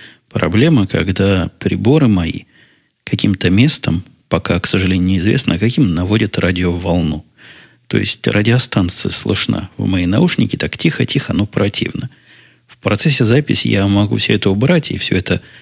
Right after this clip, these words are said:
отфильтровать, но когда говоришь и слышишь вместе с собой на заднем плане какого-то мужика, мужик иногда говорит на английском языке, иногда переходит на какой-то другой, по-моему, испанский. Это раздражает дико. Я даже записал приветствие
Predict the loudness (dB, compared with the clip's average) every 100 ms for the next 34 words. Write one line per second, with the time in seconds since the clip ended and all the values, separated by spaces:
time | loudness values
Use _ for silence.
0 | _ -8 -6 -4 -2 2 2 2 0 -2
1 | -2 0 0 2 2 2 2 2 0 -2
2 | -2 -2 -2 0 0 0 0 0 0 0
3 | 0 2 0 0 0 0 0 -2 -2 -2
4 | 0 0 0 0 -2 0 -2 -4 -20 -20
5 | -20 -20 -20 _ 0 2 2 2 0 2
6 | 0 0 2 2 0 0 -2 -2 -8 -4
7 | -2 2 0 0 0 0 0 -2 0 0
8 | 0 0 -2 0 -4 -2 -6 -2 -2 -2
9 | -2 -2 2 0 -2 -12 _ -2 0 0
10 | 0 -2 -2 0 0 -2 -4 -8 -10 -20
11 | _ -16 -2 0 0 0 0 2 2 0
12 | -4 -6 -8 -10 _ _ _ -20 -20 _
13 | _ -6 0 2 2 2 2 0 0 0
14 | 0 -2 0 2 2 0 -6 -6 -8